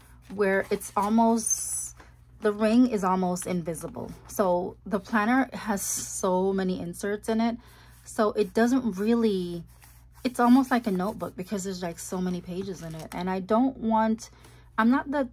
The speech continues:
type to chunk up my planner initially, because as the year progress, it is going to get a little bit chunky. So I need to have that availability for later on in the year. And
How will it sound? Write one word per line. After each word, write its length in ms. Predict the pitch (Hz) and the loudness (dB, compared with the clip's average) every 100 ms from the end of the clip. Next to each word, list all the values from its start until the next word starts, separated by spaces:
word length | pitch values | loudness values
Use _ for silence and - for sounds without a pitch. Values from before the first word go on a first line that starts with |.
| - | -6
type 300 | 240 220 226 | -2 0 0
to 120 | 214 | -6
chunk 380 | - - 196 190 | -4 -2 -2 -2
up 80 | 185 | -4
my 180 | 185 | -4
planner 380 | 175 - 175 180 | -4 -4 -4 -4
initially, 640 | 170 170 185 - 226 233 | -4 -8 -8 -4 -2 -2
because 280 | - 220 185 | -4 -6 -4
as 200 | 190 190 | -2 -2
the 100 | 190 | -4
year 500 | 180 175 175 180 190 - - - - 226 - - | -4 -4 -4 -6 -8 -14 -20 -20 -18 -16 -16 -8
progress, 680 | - 202 185 180 302 - - - | -2 -2 0 0 -2 -8 -10 -2
it 140 | 220 | 0
is 140 | 240 226 | 2 0
going 260 | 180 180 | -2 -2
to 80 | 180 | -4
get 160 | 170 165 | -6 -4
a 60 | |
little 220 | 165 165 | -6 -8
bit 140 | 160 - | -10 -10
chunky. 540 | - 156 160 160 170 - - - | -10 -10 -10 -12 -14 -16 -20 -20
So 220 | - 226 | -2 2
I 120 | 208 208 | 4 4
need 300 | 208 208 - | 0 0 -2
to 80 | 214 | -2
have 280 | 208 175 | 0 -2
that 280 | 175 165 - - - | -2 -4 -6 -14 -10
availability 720 | 175 180 170 165 170 170 170 | -4 -2 -2 -4 -6 -8 -10
for 180 | 175 180 | -10 -8
later 260 | 160 165 160 | -8 -8 -10
on 140 | 160 | -10
in 120 | 156 | -10
the 80 | 151 | -12
year. 400 | - - - - - - - - - - - - - - | -10 -8 -8 -10 -16 -20 -20 -20 -20 -20 -20 -20 -20 -8
And 640 | 180 180 180 175 170 175 | -4 -2 -2 -4 -6 -10